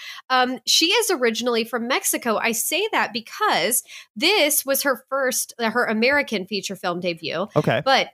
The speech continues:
Speaker 1: she was accepted to a collaborative arts program that was part of Tisch School for the Arts in New York.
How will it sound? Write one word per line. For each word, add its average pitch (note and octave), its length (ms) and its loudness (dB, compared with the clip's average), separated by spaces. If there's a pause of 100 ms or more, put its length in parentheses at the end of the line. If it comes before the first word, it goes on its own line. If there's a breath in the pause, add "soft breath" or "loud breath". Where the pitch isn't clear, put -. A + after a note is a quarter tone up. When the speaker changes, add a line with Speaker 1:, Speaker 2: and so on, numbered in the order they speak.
Speaker 1:
she - 240 2
was D4+ 280 0
accepted C4 420 -2
to A#3+ 140 -4
a A3 40 -4
collaborative A#3 540 -2
arts G3+ 260 -2
program E4+ 360 0
that - 80 0
was A3 100 -4
part B3+ 200 0
of A#3+ 100 -6
Tisch - 480 -4
School A3+ 320 -4
for A3+ 100 -4
the F#3+ 140 -2
Arts G#3 320 0
in F#3+ 80 -4
New F#3 100 0
York. F#3 360 -2